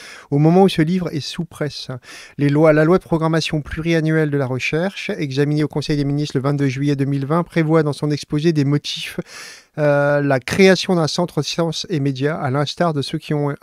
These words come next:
qu'ont installé plusieurs autres pays comme l'Allemagne, l'Australie, le Japon, la Nouvelle-Zélande ou le Royaume-Uni, pour développer les relations et permettre la mise en contact rapide entre journalistes et chercheurs, favoriser l'accès des citoyens,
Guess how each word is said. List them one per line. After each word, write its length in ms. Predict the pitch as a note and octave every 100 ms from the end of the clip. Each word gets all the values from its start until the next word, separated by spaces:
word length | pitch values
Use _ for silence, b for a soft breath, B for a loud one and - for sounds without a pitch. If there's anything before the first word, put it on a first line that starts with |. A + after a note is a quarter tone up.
| -
qu'ont 180 | - D#3+
installé 320 | D3+ E3 D#3
plusieurs 320 | D#3+ D3+ D3+ D3
autres 140 | C3+
pays 200 | C#3 D3+
comme 180 | D3+ C3
l'Allemagne, 340 | B2+ C3 C#3
l'Australie, 420 | C3+ - B2 B2+
le 60 | C3+
Japon, 320 | B2+ B2 C#3+
la 80 | C3+
Nouvelle-Zélande 500 | C3+ C3 B2 C3+ C#3
ou 40 |
le 60 | C3
Royaume-Uni, 580 | B2+ B2+ A#2+ B2 C#3+ E3+ B B B B -
pour 160 | F3
développer 380 | E3+ D#3+ E3 F#3+
les 80 | F#3+
relations 440 | D#3 D3 - F3+
et 80 | E3+
permettre 520 | C#3+ D#3+ D3 E3 -
la 100 | C#3+
mise 180 | C3+ C#3+
en 60 | C#3
contact 340 | C#3+ C3+ C3+
rapide 460 | - C#3+ - C#3+ D3+
entre 260 | B2 -
journalistes 500 | B2 C#3+ D3 D3 D3+
et 60 | C3
chercheurs, 720 | - B2 - A#2+ A#2+ D#3 C3+ B B B
favoriser 540 | - E3 D#3+ E3 D#3 D#3+
l'accès 340 | E3 - E3+
des 80 | D3
citoyens, 640 | - D3+ D#3 D3 D3+ D3+